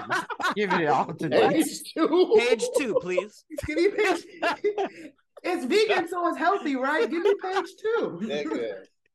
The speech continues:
Speaker 3: I
Speaker 1: You mean
Speaker 3: got
Speaker 1: the entrees?
Speaker 3: the, they had, like, some sushi rolls. Um, we got, we probably got every sushi roll that they had. They had ran out a lot of stuff 'cause they said they had a busy weekend. We had every
Speaker 1: What's a
Speaker 3: single
Speaker 1: vegan sushi?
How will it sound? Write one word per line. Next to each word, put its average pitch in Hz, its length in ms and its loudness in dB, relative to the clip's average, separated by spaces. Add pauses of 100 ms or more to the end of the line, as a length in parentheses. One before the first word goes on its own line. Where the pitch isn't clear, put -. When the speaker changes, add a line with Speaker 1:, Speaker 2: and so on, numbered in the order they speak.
(340)
Speaker 3:
I 156 80 -2
Speaker 1:
You 190 60 -2
mean 202 100 2
Speaker 3:
got 165 80 2
Speaker 1:
the 147 100 0
entrees? 254 380 -4 (580)
Speaker 3:
the, - 80 -16 (220)
they 190 140 2
had, 170 220 -2
like, 165 180 -2
some 139 140 -14
sushi 202 400 -8
rolls. 185 720 -2 (440)
Um, 117 880 -6 (420)
we 147 160 -4
got, 131 300 -2
we 185 100 -6
probably 147 260 -4
got 120 240 -6 (100)
every 151 180 -2
sushi 160 260 -10
roll 143 140 -2
that 131 160 -4
they 147 80 -4
had. 143 100 -4
They 190 120 -4
had 147 120 -2
ran 165 220 -4
out 156 100 -4
a 139 60 -8
lot 139 180 -6
of 139 60 -10
stuff 151 200 -8
'cause 127 100 -16
they 123 100 -8
said 131 140 -8
they 123 80 -8
had 113 100 -6
a 107 100 -8
busy 120 220 -12
weekend. 117 340 -10
We 120 100 -10
had 113 100 -6
every 131 140 -10
Speaker 1:
What's 202 180 -6
a 240 80 -2
Speaker 3:
single 160 160 -6
Speaker 1:
vegan 214 240 0
sushi? 170 560 -10